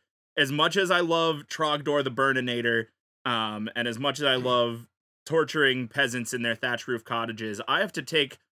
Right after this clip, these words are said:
one out of the nickname of Todd.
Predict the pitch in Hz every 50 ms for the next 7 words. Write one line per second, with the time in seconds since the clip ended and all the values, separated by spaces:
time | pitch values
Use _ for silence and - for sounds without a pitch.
0 | _ _ _ _ - 135 151 160 160 160 160 - 156 160 165 160 160 147 143 139
1 | - _ _ 151 156 151 165 175 175 175 180 180 180 180 175 175 175 - 165 160
2 | 151 - - - 226 277 262 160 113 220 208